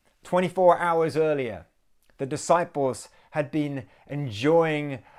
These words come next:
a meal with Jesus. They couldn't comprehend the fact that he, he was now dead and he was buried. The hands that healed the sick now lay lifeless.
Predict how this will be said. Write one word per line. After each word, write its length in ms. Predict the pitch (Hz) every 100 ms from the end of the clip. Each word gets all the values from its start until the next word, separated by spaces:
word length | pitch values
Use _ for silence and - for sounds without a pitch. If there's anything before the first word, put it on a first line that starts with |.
| -
a 160 | 135 135
meal 580 | 147 160 170 170 151
with 220 | 139 135 113
Jesus. 680 | 143 143 127 101 - - _ _ _ -
They 100 | 165
couldn't 400 | 165 196 208 190
comprehend 640 | 190 190 151 165 180 160
the 60 | 151
fact 420 | - 165 156 -
that 260 | 151 131 _ _ -
he, 400 | 175 165 160 - _
he 160 | - 165
was 160 | 165 143
now 180 | 175
dead 540 | 165 135 147 123 160 160 _ _ _ _ _ -
and 160 | 139
he 80 | 147
was 200 | 151 127
buried. 500 | 117 160 139 107 87 _ _ _ _ _ _ _
The 120 | 151
hands 400 | - 185 190 185
that 140 | 170 120
healed 460 | 190 196 180 170 - - _
the 100 | 156
sick 500 | - 190 185 - - _ -
now 500 | 156 160 156 151 - _
lay 480 | 156 147 139 139 131 _ _
lifeless. 800 | 143 147 151 151 131 98 - -